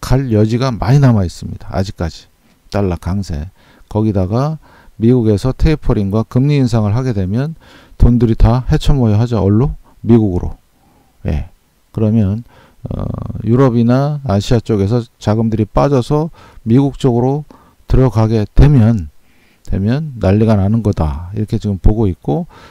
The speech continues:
지금 상당히, 예, 캔들 패턴으로 봐도 엄청나지요. 예. 짱대 양-, 큰 양봉에, 양봉에 큰 양봉.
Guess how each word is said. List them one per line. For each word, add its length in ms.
지금 180
상당히, 720
예, 40
캔들 360
패턴으로 500
봐도 500
엄청나지요. 760
예. 300
짱대 420
양-, 300
큰 300
양봉에, 640
양봉에 640
큰 240
양봉. 420